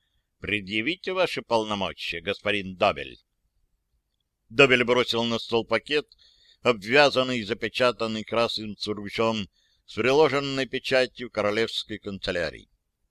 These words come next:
«Извольте!» Генерал сломал печать, нацепил на нос пенсне, наскоро пробежал текст.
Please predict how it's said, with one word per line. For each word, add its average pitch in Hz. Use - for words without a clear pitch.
«Извольте!» 107
Генерал 113
сломал 101
печать, -
нацепил 113
на 117
нос 110
пенсне, 104
наскоро 127
пробежал 113
текст. -